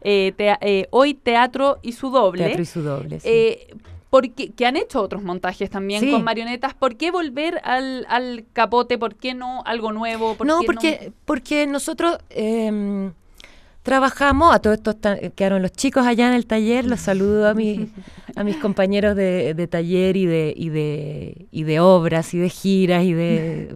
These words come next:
Speaker 1: <laughs>
Speaker 2: somos una familia
Speaker 1: Sí,
Speaker 2: en
Speaker 1: pues,
Speaker 2: realidad,
Speaker 1: familia,
Speaker 2: así que
Speaker 1: claro.
Speaker 2: los quiero saludar desde acá de la radio. Y, mm, claro, nosotros nunca planteamos los montajes como algo pasajero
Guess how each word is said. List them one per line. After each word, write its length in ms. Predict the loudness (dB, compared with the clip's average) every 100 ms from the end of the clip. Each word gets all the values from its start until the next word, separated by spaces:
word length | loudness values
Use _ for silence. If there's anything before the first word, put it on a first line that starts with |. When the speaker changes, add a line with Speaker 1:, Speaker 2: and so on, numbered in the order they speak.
| -18
Speaker 1:
<laughs> 140 | -20 -16
Speaker 2:
somos 300 | 2 6 6
una 120 | 6
familia 340 | 4 6 8
Speaker 1:
Sí, 40 | 6
Speaker 2:
en 60 | 6
Speaker 1:
pues, 60 |
Speaker 2:
realidad, 280 | 4 4 4
Speaker 1:
familia, 100 | 0
Speaker 2:
así 100 | -2
que 120 | 0
Speaker 1:
claro. 100 | 0
Speaker 2:
los 80 | 0
quiero 300 | 0 2 2 0 -20 -20 -20
saludar 800 | -8 -2 0 2 4 6 4 0 -12 -20 -20 -20 -20 -20 _
desde 260 | -4 0 2
acá 180 | 2 4
de 80 | 4
la 120 | 4
radio. 380 | 0 -2 -2 -4
Y, 380 | -2 0 2 2
mm, 640 | 2 2 0 0 -2 -4 -6 _ -20 -20 -20 _
claro, 300 | 6 8 8 2 -8 0
nosotros 500 | 0 2 0 2 2
nunca 340 | 2 -2 0 0
planteamos 560 | 2 0 2 2 4
los 120 | 2 0
montajes 540 | 0 -2 -4 -2 -6
como 220 | -2 0
algo 240 | 2 0 -2
pasajero 540 | -4 -6 -10 -12 -12